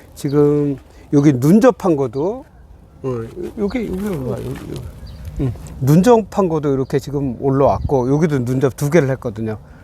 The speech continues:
두 개 했는데 올라왔고, 어, 요거하고 지금, 음, 그때 접목을 했는데 벌써 이렇게 꽃이 폈어요. 여기도 지금 그렇고, 음,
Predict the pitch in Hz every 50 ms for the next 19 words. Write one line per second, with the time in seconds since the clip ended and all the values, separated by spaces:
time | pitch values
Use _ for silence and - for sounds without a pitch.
0 | - - - - 143 135 151 151 143 139 135 127 143 123 120 123 131 131 120 110
1 | 107 - - 165 170 180 190 202 190 - - - - - - - - - - -
2 | - 117 113 113 110 107 107 107 104 - - - - - - - - 156 156 160
3 | 170 175 170 170 165 139 143 135 120 127 120 104 95 - - - 135 120 123 107
4 | 92 - - - - - 135 127 120 113 113 - - - - - - - - -
5 | - - - - - - - - - - 185 175 220 - - 160 156 185 196 185
6 | 208 196 196 220 220 185 190 - - 156 147 190 180 160 143 - 151 - - 294
7 | - - 277 - 170 156 - - 110 98 90 - - - 151 160 175 196 165 160
8 | 131 107 - - - 135 117 120 110 101 101 98 - - 107 98 - - - -
9 | - - - - - 123 113